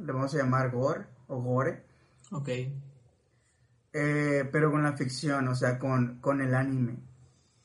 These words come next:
Speaker 1: Cuando, a los trece años miré un anime que se llama Elfen Light.
Speaker 2: Elfen Light. Yo también lo vi como a esa edad,
Speaker 1: Ajá.
Speaker 2: más o menos.
Speaker 1: Ajá.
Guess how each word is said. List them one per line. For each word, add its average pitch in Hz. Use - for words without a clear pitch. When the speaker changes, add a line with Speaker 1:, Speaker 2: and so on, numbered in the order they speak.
Speaker 1:
Cuando, 135
a 139
los 135
trece 143
años 165
miré 131
un 139
anime 151
que 147
se 135
llama 127
Elfen 131
Light. 135
Speaker 2:
Elfen 143
Light. 131
Yo 151
también 196
lo 208
vi 208
como 220
a 180
esa 196
edad, 156
Speaker 1:
Ajá. 180
Speaker 2:
más 175
o 170
menos. 151
Speaker 1:
Ajá. 127